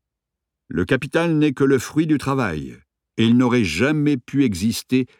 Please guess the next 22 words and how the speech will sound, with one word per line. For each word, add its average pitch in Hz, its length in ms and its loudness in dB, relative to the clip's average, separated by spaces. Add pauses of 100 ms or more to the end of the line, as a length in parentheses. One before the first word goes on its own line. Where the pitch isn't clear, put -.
(240)
si - 160 -2
le 117 120 2
travail 123 360 0
n'avait 104 240 2
pas 110 320 -2
existé 120 500 -2
avant 92 280 -2
lui. » 76 240 -8 (1200)
Le 107 140 0
travail 156 380 2
est 143 40 4
supérieur 139 800 0
au 120 80 0
capital 92 640 -4 (220)
et 117 120 2
mérite 131 380 2
de 123 100 4
loin 113 300 2 (300)
la 101 160 0
plus 98 200 -2
haute 151 200 2
considération. 127 800 -4